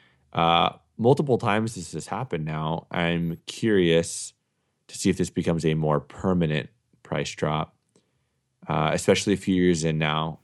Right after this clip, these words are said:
especially, you know, we're y-, months off from going into holiday season, but it definitely makes them more competitive, especially when you have not only a price drop, but bundles as well.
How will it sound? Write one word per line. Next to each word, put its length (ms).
especially, 800
you 320
know, 300
we're 160
y-, 260
months 320
off 380
from 400
going 180
into 160
holiday 320
season, 480
but 480
it 140
definitely 420
makes 220
them 80
more 140
competitive, 640
especially 460
when 200
you 140
have 340
not 140
only 160
a 40
price 320
drop, 320
but 300
bundles 360
as 160
well. 420